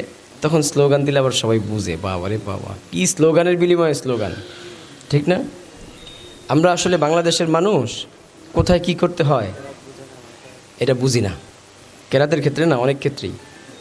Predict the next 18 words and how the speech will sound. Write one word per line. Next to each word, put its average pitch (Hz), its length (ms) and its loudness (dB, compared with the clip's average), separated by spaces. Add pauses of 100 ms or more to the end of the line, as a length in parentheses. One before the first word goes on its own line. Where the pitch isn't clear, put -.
(640)
যেটা 170 260 2
জরুরি 262 420 2 (160)
সেটা 240 260 2
বুঝি 240 260 0
না, 190 140 0 (1200)
আকাম 180 220 2
সাকাম 170 260 2
ভালো 143 180 4
বুঝি, 113 240 -2 (400)
বাংলাদেশের 131 440 2
মানুষ 190 280 0
তো। 135 100 -6 (2250)
একটা - 180 2
কথা 240 240 4
বলি, 185 260 2 (440)
পৃথিবীর 277 440 2
বুকে 214 320 0 (1000)
বাংলাদেশের 196 720 2